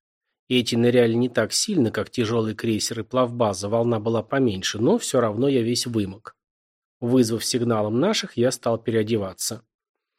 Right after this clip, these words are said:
Хм, оба тральщика имели якоря, потому встали на месте, а сторожевик я прибрал, когда он у пирса стоял, и сейчас он начал дрейфовать, и дрейфовать в сторону камней.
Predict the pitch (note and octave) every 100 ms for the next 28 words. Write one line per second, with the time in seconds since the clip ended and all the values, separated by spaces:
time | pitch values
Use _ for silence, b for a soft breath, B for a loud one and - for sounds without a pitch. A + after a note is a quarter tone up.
0 | _ - G#3 A#2+ - _ b b - A3
1 | A3+ G3 G3+ F3+ - F#3+ F#3 F3+ F3 F3
2 | F#3 G#3 C#3+ - A2+ A#2+ B2 A#2 - C3
3 | B2 B2 C#3+ E3+ - - F#2+ - A#2 A#2+
4 | E3 E3 D#3 D#3 D3+ E3 G3 D#3+ C#3+ C#3
5 | C#3+ D#3 D#3 A#3 - - - A2+ G#2 F#2+
6 | - D3+ C#3 G3+ - F3+ F#3 - E3+ D#3+
7 | D#3+ E3+ B2+ G#2+ G#2+ - A#2+ A#2+ A2+ A#2+
8 | B2+ F#3+ - - A#2 A#2 A#2+ C#3 B2 G2+
9 | -